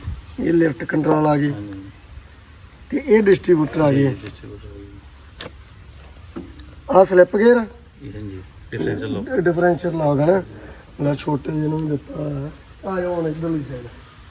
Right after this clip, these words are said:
Speaker 1: ਇਹਦੀ ਲਿਫਟ ਵੀ ਸਮਝਾਓ ਸਾਨੂੰ।
Speaker 2: ਪੀਟੀਓ।
Speaker 1: ਆਹ ਕੀ ਆ ਜੀ?
Speaker 2: ਹਾਈ, ਲੋ, ਮੀਡੀਅਮ ਔਰ ਕ੍ਰੀਪਰ।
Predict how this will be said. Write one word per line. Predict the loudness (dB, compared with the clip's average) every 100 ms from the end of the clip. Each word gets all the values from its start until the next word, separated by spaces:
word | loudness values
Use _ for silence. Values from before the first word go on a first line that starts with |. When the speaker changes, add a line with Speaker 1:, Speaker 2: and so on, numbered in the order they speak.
| -20 -10
Speaker 1:
ਇਹਦੀ | -4 -2
ਲਿਫਟ | 0 -2 -4
ਵੀ | -8
ਸਮਝਾਓ | -6 -2 0 -2 -4
ਸਾਨੂੰ। | -10 -12 -12 -12 -12 -14 -14 -12 -14 -16 -18 -14 -10 -10 -12 -18 -20 -20 -20 -20 -20 -20 -20 -20 -20 -20 -20 -20 -16
Speaker 2:
ਪੀਟੀਓ। | -14 -14 -18 -20 -20 -20 -12 0
Speaker 1:
ਆਹ | 4 4
ਕੀ | 4 4
ਆ | 4
ਜੀ? | 4 -2 -8 -20 -20 -20 -20 -20 -20 -20 -20 -20 -20 -20 -12
Speaker 2:
ਹਾਈ, | -2 0
ਲੋ, | 2 0 0
ਮੀਡੀਅਮ | -2 -2 -2 -2 -4
ਔਰ | -6
ਕ੍ਰੀਪਰ। | -4 -6 -6